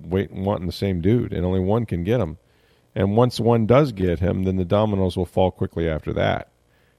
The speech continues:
They'll move on to choice two and three and four, whatever. Um, so I think this will be over probably Saturday night. The U S F will probably know who their head coach is gonna be. But until they, until they find out they're out of it,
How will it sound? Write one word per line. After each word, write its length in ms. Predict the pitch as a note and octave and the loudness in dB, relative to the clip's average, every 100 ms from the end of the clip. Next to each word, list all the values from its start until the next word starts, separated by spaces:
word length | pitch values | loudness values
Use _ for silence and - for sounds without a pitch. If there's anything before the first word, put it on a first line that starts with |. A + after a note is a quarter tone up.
| _ | _
They'll 200 | - F#2 | 0 2
move 220 | F#2+ F2+ | 2 2
on 240 | F2+ F2+ E2+ | 2 0 -2
to 100 | F2+ | -6
choice 400 | - F2+ F2 - | 0 0 0 -4
two 400 | - G2+ F#2 F2+ | -4 -2 0 -2
and 160 | E2+ | -4
three 320 | - F#2 F2 E2+ | -6 -4 -2 -4
and 100 | E2 | -4
four, 240 | F#2+ F2 | -2 0
whatever. 520 | E2+ F2 A2+ F#2 D#2 - _ _ _ _ - | 0 0 0 -2 -6 -10 _ _ _ _ -6
Um, 460 | F2+ F2 E2+ E2 - | -2 0 -2 -4 -10
so 220 | - A2+ | 0 2
I 100 | G#2+ | 2
think 280 | G#2+ D3+ F3+ | 0 -4 -2
this 180 | C#3+ - | -2 0
will 80 | A2 | -2
be 220 | G2 F#2+ | 0 2
over 480 | G2+ A#2 G#2+ G2 D2+ _ | 2 2 0 0 -2 _
probably 680 | - - F2 G#2+ D#3 F#3+ F3+ | -18 -8 -6 -2 -2 0 0
Saturday 480 | - F3+ F3+ F3+ F#3 | 2 2 2 0 0
night. 340 | F#3 F#3+ F#3+ _ | 0 -2 -6 _
The 120 | C3+ | -2
U 120 | D3+ | 2
S 140 | D#3 - | 2 0
F 160 | D#3 | -2
will 80 | B2+ | -4
probably 480 | B2 A#2+ A2 B2+ C#3+ | -4 0 2 2 0
know 320 | C#3 C#3 D3+ - _ _ _ _ _ _ | 2 2 0 -6 _ _ _ _ _ _
who 120 | B2+ | 2
their 140 | C3 B2+ | 4 4
head 220 | C#3 - | 2 2
coach 260 | C3+ C#3 | 0 2
is 120 | F3 C#3+ | -4 -2
gonna 200 | C#3+ C3+ | 0 0
be. 300 | C#3+ D#3+ - _ _ _ _ _ _ | 0 -2 -8 _ _ _ _ _ _
But 180 | C3 A2+ | 2 4
until 320 | A2+ - E3+ | 4 2 4
they, 180 | D#3+ D3 - | 4 2 -2
until 280 | - G2+ - | -8 0 2
they 120 | F3 | 4
find 300 | D#3 D#3 D3 | 2 2 2
out 160 | C#3+ B2+ | 2 0
they're 200 | F#2+ F#2 | 2 2
out 200 | B2 E3 | 2 2
of 120 | A#2 | 0
it, 180 | D#2+ C#2 | -2 -6